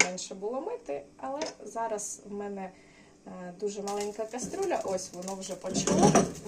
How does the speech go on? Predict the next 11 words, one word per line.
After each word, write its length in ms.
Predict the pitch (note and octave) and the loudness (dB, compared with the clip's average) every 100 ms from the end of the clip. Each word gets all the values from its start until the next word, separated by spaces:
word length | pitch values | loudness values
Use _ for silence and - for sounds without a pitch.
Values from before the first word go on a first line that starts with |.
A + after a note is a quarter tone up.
| G3 | 0
витікати. 1000 | B3 B3 B3+ - - A3+ G3+ - F#3 F3 - - - - - - - - - - - - - - - - - - - - - - - - - - - - - - - - - - - - - - - - | 0 0 -4 -2 4 8 8 4 -2 -2 -6 -12 -14 -14 -14 -14 -14 -14 -12 -12 -12 -10 -10 -10 -12 -14 -16 -18 -16 -16 -16 -16 -16 -12 -12 -12 -14 -18 -18 -18 -16 -14 -14 -14 -16 -18 -18 -16 -12 -8
Зараз 460 | G#3 F#3 E3+ - - - - - - - F#3+ - - - - - - - - - | -4 -4 -4 -6 -6 -8 -10 -6 -4 -4 -6 -8 -10 -12 -14 -14 -14 -14 -12 -10
я 60 | E3+ | -10
ось 120 | - - | -8 -10
так 200 | - - | -10 -10
зроблю, 460 | - - C#3+ C#3+ - - - - - - - - - - - - - - | -12 -14 -14 -14 -14 -18 -20 -20 -20 -20 -20 -18 -18 -18 -20 -20 -18 -16
щоб 120 | - F#3+ G#3 | -14 -14 -10
воно 140 | G3+ F#3+ | -10 -8
так 100 | F#3+ F#3 G#3+ | -10 -10 -8
не 140 | G#3+ | -6
робило, 520 | B3 C4 G4+ G4+ F#3+ | -4 -2 -2 -2 -4